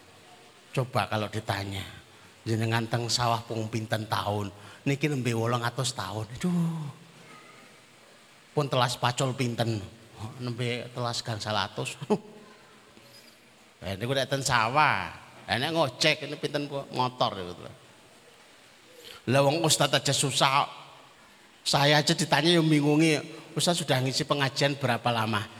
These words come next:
Kayaknya sudah sembilan ratus tahun. Lumutan. Ngatek sak lumute. Ayo susah. Tapi memang itu rahasianya.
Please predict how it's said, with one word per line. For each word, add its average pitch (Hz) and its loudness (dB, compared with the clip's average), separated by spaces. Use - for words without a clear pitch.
Kayaknya 143 -2
sudah 127 -2
sembilan 107 -2
ratus 110 -4
tahun. 98 -6
Lumutan. 151 2
Ngatek 147 4
sak - 2
lumute. 170 6
Ayo 127 -2
susah. - 0
Tapi 262 6
memang 240 6
itu 247 2
rahasianya. 180 4